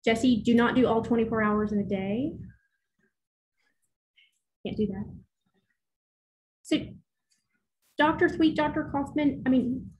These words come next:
what's a good rule of thumb? I mean, how, how many, how much time should students anticipate spending each week?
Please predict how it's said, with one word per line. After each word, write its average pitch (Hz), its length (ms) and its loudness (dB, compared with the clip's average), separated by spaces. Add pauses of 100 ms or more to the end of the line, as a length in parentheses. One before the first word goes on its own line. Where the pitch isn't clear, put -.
what's 302 320 0
a - 160 2 (180)
good 294 240 4
rule 285 220 4
of 269 180 -2
thumb? 214 260 0
I 190 40 -2
mean, 196 260 -2
how, 247 540 -4
how 294 220 -2
many, 302 500 4
how 302 120 0
much 359 240 2
time 262 320 4
should 254 180 -2
students 220 340 -4
anticipate 208 640 -2
spending 196 420 0
each - 260 -14
week? 190 200 -6